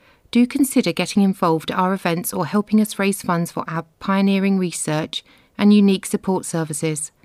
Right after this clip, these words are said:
Please do feel free to get in touch with me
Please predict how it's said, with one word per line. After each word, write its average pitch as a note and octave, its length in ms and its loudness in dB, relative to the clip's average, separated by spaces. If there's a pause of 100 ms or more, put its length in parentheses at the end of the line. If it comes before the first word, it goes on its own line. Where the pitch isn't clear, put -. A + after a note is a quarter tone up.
(520)
Please - 260 4
do C4+ 120 4
feel C4 200 2
free F#3+ 280 0
to - 120 -8
get F3+ 160 -2
in G#3 100 2
touch - 320 -4
with D#3 160 -4
me D3+ 260 -2